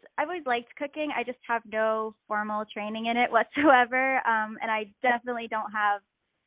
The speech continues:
anywhere near the skills that, um, my coworkers have. Um, but I do, I do really enjoy cooking, and, um, I cook from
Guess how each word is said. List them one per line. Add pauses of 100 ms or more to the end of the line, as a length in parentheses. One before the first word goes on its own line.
anywhere
near
the
skills
that, (200)
um,
my
coworkers
have. (120)
Um, (400)
but
I
do,
I
do
really
enjoy
cooking,
and, (220)
um,
I
cook (100)
from